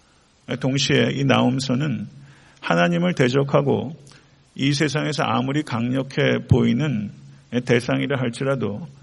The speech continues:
그들을 믿는 자들은 결코 두려워하지 말고 체념하지 말라는 격려의 메시지이기도 합니다.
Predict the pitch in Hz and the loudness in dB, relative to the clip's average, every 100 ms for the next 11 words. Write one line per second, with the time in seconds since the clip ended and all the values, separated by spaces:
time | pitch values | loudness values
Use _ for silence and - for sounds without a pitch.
0 | - _ _ _ - 139 131 160 135 107 | -20 _ _ _ 0 2 4 2 0 -2
1 | 127 127 135 147 - 120 127 135 135 117 | 0 0 2 0 0 -2 -2 -4 -4 -6
2 | - 143 143 - 127 127 123 127 127 123 | -4 -4 -4 -4 -2 0 -2 -2 -4 -4
3 | 110 107 113 - 170 165 151 139 147 151 | -4 -8 -6 -4 -2 -2 -2 -2 -2 -6
4 | 143 107 113 127 131 135 113 123 123 113 | -6 -6 -4 -6 -6 -6 -6 -4 -6 -6
5 | 151 175 117 117 123 120 113 120 131 113 | -8 -8 -8 -8 -8 -8 -6 -6 -6 -6
6 | 101 | -8